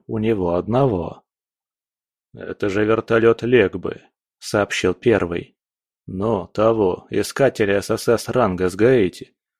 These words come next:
Возможно, услышав о прилёте госпожи Чудотворца, другие искатели С С С ранга решили, что им нужно тоже принять участие». Хм,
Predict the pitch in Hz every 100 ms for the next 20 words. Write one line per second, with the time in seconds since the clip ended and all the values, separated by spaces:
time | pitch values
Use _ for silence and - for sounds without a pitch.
0 | _ _ - 104 117 135 170 147 151 135
1 | - 127 - 117 123 - 120 98 101 -
2 | 107 107 - 101 95 - 101 92 - 104
3 | 110 - 98 90 _ _ _ 127 143 156
4 | 139 151 139 - 104 107 - 104 101 -
5 | 107 - 104 - 104 98 98 98 98 -
6 | 104 95 92 90 _ _ - - 101 92
7 | 95 98 92 92 - - 98 127 135 175
8 | 175 107 - 117 110 90 - 92 90 _
9 | _ _ _ _ _ _ _ _ _ 113
10 | 92 90